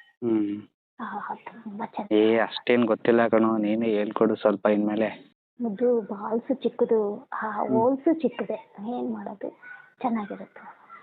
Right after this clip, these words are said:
Speaker 1: ಏನ್ ಮಾಡೋದು, ನಿನ್ ಗಂಡಂಗ್ ಸಿಕ್ಕಿರಂಗೆ ನನಗ್ ಸಿಕ್ಕಿದ್ರೆ ಚೆನ್ನಾಗ್ ಅಗಲ ಮಾಡಿ, ಚೆನ್ನಾಗ್ ಬಾಲ್ಸ್ ದೊಡ್ಡದ್ ಮಾಡ್ತಿದ್ದೆ.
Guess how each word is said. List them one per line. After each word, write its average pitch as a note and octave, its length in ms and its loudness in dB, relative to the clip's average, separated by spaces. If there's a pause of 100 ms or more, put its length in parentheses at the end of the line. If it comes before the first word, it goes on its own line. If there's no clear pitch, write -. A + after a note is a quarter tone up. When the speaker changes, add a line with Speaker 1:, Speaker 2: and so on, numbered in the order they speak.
(120)
Speaker 1:
ಏನ್ A2+ 340 4
ಮಾಡೋದು, C3+ 280 0
ನಿನ್ A#2+ 280 0
ಗಂಡಂಗ್ A#2+ 360 -2
ಸಿಕ್ಕಿರಂಗೆ B2 500 2
ನನಗ್ A2 280 -2
ಸಿಕ್ಕಿದ್ರೆ A2 520 2
ಚೆನ್ನಾಗ್ G#2+ 560 0
ಅಗಲ G#2+ 260 2
ಮಾಡಿ, A2 380 0
ಚೆನ್ನಾಗ್ A2 720 0
ಬಾಲ್ಸ್ G#2 440 -2
ದೊಡ್ಡದ್ G#2+ 340 0
ಮಾಡ್ತಿದ್ದೆ. F#2+ 380 -2